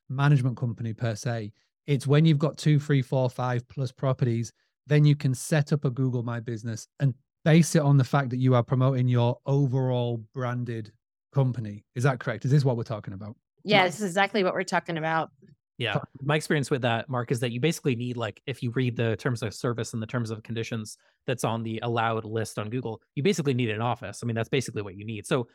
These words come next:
Speaker 3: in theory, I actually have a client that I work with that has, like, two properties, but he actually has a legitimate verified Google My Business profile set up because he has a co-working space. And then he actually has, like, a sign even on that co-working space,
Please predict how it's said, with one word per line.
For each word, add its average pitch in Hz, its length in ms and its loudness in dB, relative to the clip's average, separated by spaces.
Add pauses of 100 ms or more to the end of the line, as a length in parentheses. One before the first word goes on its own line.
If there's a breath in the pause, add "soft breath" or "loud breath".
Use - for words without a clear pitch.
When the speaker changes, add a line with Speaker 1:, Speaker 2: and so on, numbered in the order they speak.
(120 soft breath)
Speaker 3:
in 139 120 0
theory, 170 260 2
I 120 80 -2
actually 143 240 -2
have 127 160 -2
a 123 60 -6
client 120 180 -2
that 117 80 -10
I 110 60 -8
work 117 180 -10
with 113 140 -6
that 113 80 -6
has, 110 180 -2
like, 113 140 -6
two 127 100 -6
properties, 110 460 -6
but 120 100 -4
he 113 120 -4
actually 113 280 -4
has 120 160 -2
a 127 60 -8
legitimate 117 520 -2 (280)
verified 117 400 -2
Google 113 180 -4
My 107 120 -4
Business 113 280 -6
profile 117 380 -2
set 107 180 -4
up 156 140 -4 (240)
because 127 200 -2
he 117 100 -2
has 117 200 -2
a 113 60 -4
co-working 127 400 -2
space. 160 280 -4
And 117 120 -6
then 110 80 -8
he 117 100 -6
actually 110 320 -4
has, 113 220 -6
like, 107 100 -14
a - 40 -16
sign 117 340 -2
even 107 160 -8
on 104 100 -8
that 104 140 -8
co-working 120 340 -4
space, 104 360 -8